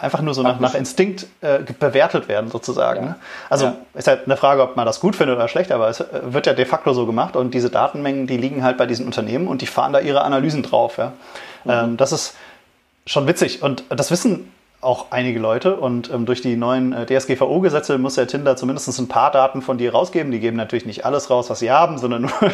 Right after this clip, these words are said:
Speaker 1: nur so ein bisschen die offensichtlichen Sachen. Und da gibt's Leute im Internet, ähm, die versuchen dann ihre Datensätze zu analysieren und das Ganze dann irgendwie dem Algorithmus anzugleichen, ne? Also wie muss ich meine Daten mich darstellen und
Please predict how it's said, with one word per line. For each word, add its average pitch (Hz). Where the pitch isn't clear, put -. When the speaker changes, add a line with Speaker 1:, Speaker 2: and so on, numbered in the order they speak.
Speaker 1:
nur 196
so 147
ein 139
bisschen 156
die 135
offensichtlichen 165
Sachen. 156
Und -
da 131
gibt's 170
Leute 143
im 151
Internet, 202
ähm, 147
die 135
versuchen 156
dann 147
ihre 139
Datensätze 131
zu -
analysieren 123
und 139
das 131
Ganze 160
dann 147
irgendwie 151
dem 139
Algorithmus 139
anzugleichen, 131
ne? 151
Also 127
wie 170
muss 165
ich 160
meine 135
Daten 135
mich 135
darstellen 190
und 135